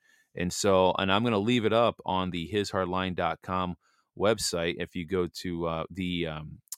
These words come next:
I think it's called National Assembly link, and then there's a couple sublinks underneath that. There's one that says, "Avoid the A V R train," or "Avoid A V R," and then the other one is the E D U spot. The E D U spot will have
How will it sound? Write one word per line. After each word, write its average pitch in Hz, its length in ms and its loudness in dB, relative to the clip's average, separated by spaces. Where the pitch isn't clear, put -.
I - 60 -12
think 95 200 -6
it's 80 120 -10
called 85 280 -4
National 87 440 -2
Assembly 92 380 -2
link, 98 280 0
and 85 100 -6
then 85 220 -2
there's 85 160 -6
a 80 40 -8
couple 87 280 -4
sublinks 87 580 0
underneath 85 420 -4
that. 92 240 0
There's 82 220 -4
one 90 140 -2
that 82 100 -8
says, 82 200 -4
"Avoid 87 380 0
the 90 160 2
A 90 100 2
V 82 180 -2
R 87 160 2
train," 90 340 0
or 82 160 -2
"Avoid 90 300 0
A 90 100 2
V 85 160 0
R," 90 140 4
and 85 120 0
then 82 100 -4
the 85 100 -4
other 87 160 0
one 85 160 -2
is 82 120 -8
the - 140 -10
E 98 160 -2
D 87 80 -2
U 98 180 2
spot. 82 300 -4
The - 140 -12
E 104 160 2
D 95 60 2
U 101 160 2
spot 85 280 -2
will 80 200 -8
have 90 280 2